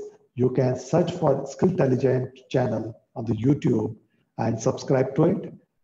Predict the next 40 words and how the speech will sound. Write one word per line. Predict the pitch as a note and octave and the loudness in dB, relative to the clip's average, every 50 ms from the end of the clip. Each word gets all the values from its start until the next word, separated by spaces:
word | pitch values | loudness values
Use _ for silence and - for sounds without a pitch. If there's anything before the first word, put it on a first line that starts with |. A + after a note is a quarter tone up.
| _ _ | _ _
Uh, | A#2 A#2 A#2 A#2 A#2 A#2 A#2 A#2 A#2 A#2 | -4 -2 0 0 2 2 2 0 0 0
we | A2+ B2 B2+ | 2 2 2
will | B2 B2+ B2+ | 2 2 0
be | A#2 B2+ B2+ | 0 0 0
pasting | - - C#3 - - - E3 D3+ D#3 D3 D3 D3 - - - _ _ _ _ _ _ - | 2 2 2 2 2 2 2 4 4 4 2 -2 -6 -10 -20 _ _ _ _ _ _ -4
more, | A#2 B2 D3+ G3 A#3 - F#3+ D3+ C3+ C#3 C#3+ C#3+ - F3 | 0 4 4 4 4 4 2 2 4 4 4 4 4 2
uh, | D#3 C3+ B2+ A#2 - - - | 2 2 0 0 0 0 0
posting | D3 C#3 - - C#3 B2+ | 0 2 2 2 2 4
more | C3 D#3+ F3+ E3+ D3 C#3 B2+ C#3 - G#3 | 4 4 4 4 4 4 2 2 0 -2
videos | D#3+ C3 A#2 B2 C#3 C#3 B2+ C3 | 0 0 2 4 4 4 4 4
over | B2 A#2 A2+ G#2+ | 2 0 0 0
there | G#2+ A#2 A#2 B2 C3 - - - _ _ _ _ _ _ _ - | 0 0 0 0 -2 -4 -6 -10 _ _ _ _ _ _ _ -8
apart | D3 - - C3+ B2+ B2+ - | -6 -2 0 0 0 0 0
from | - B2 A#2+ | -2 -4 -2
these | A#2+ A#2+ A#2 | -2 -2 -2
fourteen, | - - B2 - A#2+ A#2+ B2 | -2 -4 -2 0 -2 -2 -2
fifteen | - B2+ - - B2+ A#2+ | -4 -6 -6 -6 -6 -6
sessions | - - A2+ - - C#3 C3 - | -6 -6 -8 -6 -4 -4 -4 -4
which | - A#2 - - | -4 -6 -4 -4
we | B2 - | -6 -4
have, | G#2 C3 C#3+ E3 - - _ _ _ _ _ _ _ - | -4 -4 -6 -6 -8 -12 _ _ _ _ _ _ _ -8
uh, | B2 A2+ A2+ G#2+ | -6 -4 -4 -2
which | G2+ A#2+ - - | -2 -2 0 0
will | A#2 A#2 | 0 2
also | A2+ A2 A2+ - C#3 | 2 0 0 0 0
be | B2 C3 | 0 0
helpful | - - B2+ A#2 - - C3+ A#2+ A#2+ | 0 0 0 -2 0 0 0 0 0
in | A#2+ A2 | 0 -2
understanding | A2 G#2 G#2+ A2+ A2 - - A2+ A2+ A2 G#2 | -2 -4 -4 -6 -6 -4 -6 -6 -4 -6 -6
these | A2 G#2+ - | -8 -10 -12
principles | _ - A#2 A2 - - - B2 A#2+ A#2+ A#2+ A#2+ - - - _ _ _ _ - | _ -12 -12 -12 -12 -8 -4 -2 -2 -2 -2 -4 -8 -14 -20 _ _ _ _ -8
of | - G#2+ | -4 -2
the | A#2+ A2 | 0 2
lean | A2 B2 C3 C3 C3 C3 B2+ | 2 4 4 4 4 4 2
and | A#2+ A#2 A2+ G#2+ G#2 | 0 0 -2 -2 -2
lean | G#2+ A#2 A#2 A2+ A2 | -2 0 0 0 -2
concepts | - A#2+ A2+ - - A2+ A2 - - | -4 -4 -4 -4 -4 -4 -4 -6 -10
better | - - A2 G#2 F#2+ - - A#2+ A#2+ | -14 -12 -10 -10 -8 -6 -4 -4 -2
over | A2 A#2 A#2+ | -2 -4 -4
here. | A2 - D#3 F#3 | -2 0 0 0